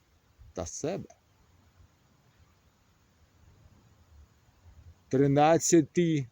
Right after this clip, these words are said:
не брешуть, то люди честі.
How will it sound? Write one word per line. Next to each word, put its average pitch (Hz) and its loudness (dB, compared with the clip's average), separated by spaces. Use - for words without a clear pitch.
не 147 2
брешуть, 151 2
то 123 2
люди 127 2
честі. - -4